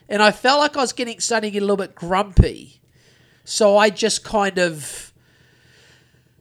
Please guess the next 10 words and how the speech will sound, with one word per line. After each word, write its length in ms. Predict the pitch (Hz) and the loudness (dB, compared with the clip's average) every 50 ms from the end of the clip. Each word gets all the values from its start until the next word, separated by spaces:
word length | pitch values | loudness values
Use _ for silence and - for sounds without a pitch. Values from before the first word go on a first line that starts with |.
| _ _ _ _ _ _ _ - - - - - - - - - | _ _ _ _ _ _ _ -16 -14 -12 -12 -12 -12 -14 -10 -2
I 140 | - 220 220 | 0 0 2
just 240 | 190 247 220 - - | 2 2 0 -2 0
kind 180 | - 240 196 | -2 -2 -2
of 80 | 165 - | -2 -6
kept 240 | - - 240 - - | -6 -8 -8 -8 -6
to 60 | 190 | -4
myself 500 | 180 165 151 - - - 185 185 180 - | -4 -2 -2 -2 -2 0 0 0 0 -2
for 140 | - 196 165 | -2 -2 -2
a 40 | |
bit. 300 | 143 147 156 143 113 - | 0 0 -4 -4 -4 -8